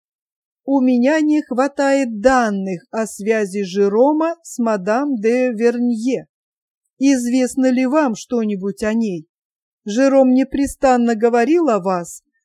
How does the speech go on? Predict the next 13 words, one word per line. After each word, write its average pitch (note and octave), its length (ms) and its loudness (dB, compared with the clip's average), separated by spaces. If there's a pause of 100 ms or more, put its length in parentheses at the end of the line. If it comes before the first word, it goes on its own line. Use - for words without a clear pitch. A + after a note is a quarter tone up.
(200)
но C4 240 4
на B3 160 2
вопросы A#3+ 720 0
об A3+ 340 -2
этом A#3 320 2
юношеском G#3+ 840 -2
романе G#3 640 -2 (340)
отвечал D4+ 640 -2
всегда A#3+ 520 0
сдержанно, D4+ 840 0
скупо E4 520 -2
и C#4 120 2
уклончиво. A#3+ 960 -2